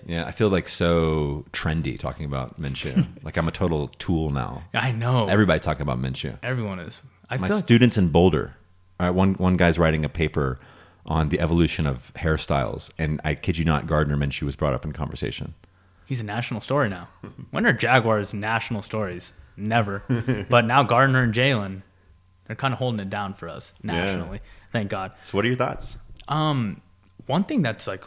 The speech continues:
Speaker 2: really got me going, I said this last week about D J Chark.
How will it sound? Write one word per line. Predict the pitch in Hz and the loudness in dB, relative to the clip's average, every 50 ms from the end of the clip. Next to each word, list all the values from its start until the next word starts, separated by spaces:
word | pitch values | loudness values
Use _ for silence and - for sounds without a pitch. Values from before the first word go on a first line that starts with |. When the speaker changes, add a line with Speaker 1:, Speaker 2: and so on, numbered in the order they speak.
| 90 | -10
Speaker 2:
really | 95 110 113 117 123 127 127 127 127 - - _ _ _ _ _ _ _ - | -6 -2 0 0 2 2 0 -2 -4 -8 -12 _ _ _ _ _ _ _ -4
got | - 117 110 98 | -2 -2 -2 0
me | 113 113 120 | -2 -2 0
going, | 117 127 135 127 - | 0 0 0 0 2
I | - 127 | 2 0
said | 127 - 185 165 | 2 2 -2 -4
this | 127 107 - | -4 -6 -6
last | - 98 92 - | -6 -8 -8 -8
week | - 92 82 - - | -10 -12 -12 -12 -12
about | - - 107 98 - | -8 -8 -8 -6 -6
D | 110 104 | -8 -8
J | 92 90 92 | -8 -10 -12
Chark. | - - - 65 - | -10 -10 -12 -12 -12